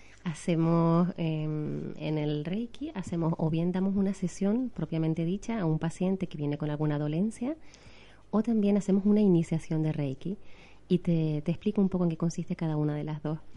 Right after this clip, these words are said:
La sesión de Reiki, eh, digamos que busca, eh, llevar un equilibrio a la persona, un equilibrio físico, emocional, espiritual. Y entonces la persona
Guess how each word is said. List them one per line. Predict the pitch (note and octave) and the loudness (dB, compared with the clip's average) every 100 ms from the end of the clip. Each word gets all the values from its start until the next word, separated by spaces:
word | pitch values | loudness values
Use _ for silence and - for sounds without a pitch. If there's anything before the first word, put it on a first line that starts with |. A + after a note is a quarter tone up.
| - - - - - - | -16 -18 -20 -20 -12 -2
La | E3+ E3 D#3 D#3 D3+ D#3 | 2 2 2 0 0 -2
sesión | - E3 - A3 B3+ | -2 -4 0 2 2
de | G#3+ | 2
Reiki, | G3 A#3+ A#3 - B3 - - - - - - | 2 0 -2 -4 -6 -8 -16 -18 -20 -20 0
eh, | F3+ E3 D#3 D3+ D3 C#3+ C#3+ C#3+ - - - - E2 D#3 | 2 4 4 2 0 -2 -4 -4 -8 -12 -14 -16 -12 -6
digamos | D#3+ D#3+ E3 F#3 | -4 0 0 -2
que | - - F#3 F3 E3+ D#3+ D3+ D3+ F3+ | -4 -4 -2 0 -2 -2 -6 -8 -8
busca, | D#3+ D#3 A#3 - - A3 - - | -2 0 0 0 -6 -6 -6 -6
eh, | E3+ D#3+ D#3+ D#3 - - - - | -4 -2 -4 -8 -12 -20 -20 -12
llevar | E3+ F3 F3+ A#3 | -4 2 4 4
un | |
equilibrio | A3 G#3 F#3 F#3 A#3 A3 A3 A3 | 4 2 0 2 2 2 0 -2
a | F3+ | -2
la | E3+ | -2
persona, | E3+ E3+ - A3 G3+ B3+ | -2 -4 -2 -2 0 -2
un | E3+ | -2
equilibrio | D#3+ E3 E3+ | -2 -4 -4
físico, | E3 - A3 G3 F3+ | -4 -4 -4 -4 -2
emocional, | D#3+ E3 E3 E3 F3 F3 F3 | -2 -2 -2 -2 -2 -4 -6
espiritual. | - - D#3 - F#3 F#3 A3+ - - - - - - - - - | -10 -8 -8 -4 -2 -2 -6 -12 -20 -20 -20 -20 -20 -20 -20 0
Y | F#3 | 4
entonces | F3+ F#3 G3 F#3 | 4 2 -2 0
la | F3 | -2
persona | E3 E3+ D#3 D3+ D3 | -2 -2 -2 0 -2